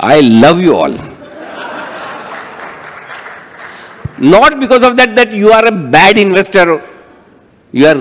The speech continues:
really good guys, trust me, trust me।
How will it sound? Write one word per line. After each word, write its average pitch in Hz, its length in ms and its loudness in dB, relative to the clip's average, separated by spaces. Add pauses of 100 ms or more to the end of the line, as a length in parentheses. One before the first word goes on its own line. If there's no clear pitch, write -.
really 139 400 2
good 120 160 0
guys, 71 280 -8 (400)
trust 160 260 -2
me, 104 140 -4 (2500)
trust 220 200 0
me। 110 100 0